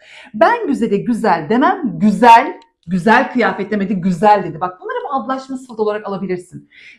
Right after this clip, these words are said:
Benim olmayınca benim kıyafetim demedi, benim dedi. Burada ne yaptı?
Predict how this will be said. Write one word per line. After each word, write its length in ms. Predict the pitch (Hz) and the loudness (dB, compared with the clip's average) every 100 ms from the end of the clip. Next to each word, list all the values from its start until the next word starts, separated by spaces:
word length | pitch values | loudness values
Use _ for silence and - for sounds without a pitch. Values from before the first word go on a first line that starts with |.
| - | 2
Benim 500 | 180 302 302 330 480 - - - | 6 8 8 6 4 -4 -8 4
olmayınca 720 | 240 220 190 170 180 180 156 160 | 4 4 0 -6 -8 -8 -10 -4
benim 420 | 240 285 381 415 | -2 -2 -4 -6
kıyafetim 880 | _ 220 208 190 190 202 - 190 190 | _ -8 -8 -8 -12 -14 -12 -10 -6
demedi, 360 | 226 202 254 330 | -6 -6 -10 -16
benim 600 | 151 196 190 202 180 143 | -8 -6 -4 -6 -10 -10
dedi. 320 | 143 147 160 _ - - | -14 -16 -20 _ -20 -12
Burada 300 | 233 392 392 | -4 -2 -2
ne 240 | 392 415 | -6 -8
yaptı? 340 | 214 - 277 | -10 -10 -14